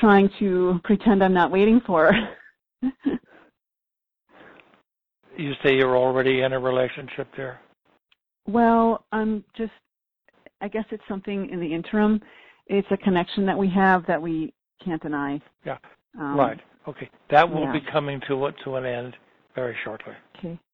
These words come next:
Speaker 1: Okay.
Speaker 2: And I find that this relationship is the door that leads to the next relationship, which is the door you will most likely open and keep. Okay?
Speaker 1: Okay.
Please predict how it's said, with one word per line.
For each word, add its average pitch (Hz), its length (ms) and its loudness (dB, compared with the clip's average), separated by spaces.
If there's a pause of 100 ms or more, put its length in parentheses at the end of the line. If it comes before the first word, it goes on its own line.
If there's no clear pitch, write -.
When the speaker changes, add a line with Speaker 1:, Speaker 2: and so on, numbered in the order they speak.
(580)
Speaker 1:
Okay. 160 380 -6
Speaker 2:
And 135 140 -6
I 135 180 -2
find 151 380 4
that 135 100 -2 (100)
this 156 120 0 (120)
relationship 135 800 -4
is 135 220 -10 (720)
the 127 100 -10 (120)
door 123 400 -4 (320)
that 123 180 -10
leads 127 220 -6 (160)
to 123 60 -12
the 131 100 -6
next 120 260 -10 (120)
relationship, 120 680 -14 (480)
which 120 120 -12 (100)
is 123 80 -12 (100)
the 127 80 -10 (100)
door 123 340 -2 (400)
you 117 260 -16
will 110 200 -14 (300)
most 123 300 -16
likely 120 380 -8
open 117 320 -10 (500)
and 127 180 -18
keep. 147 200 -10 (1500)
Okay? 139 200 -14 (840)
Speaker 1:
Okay. 190 400 -4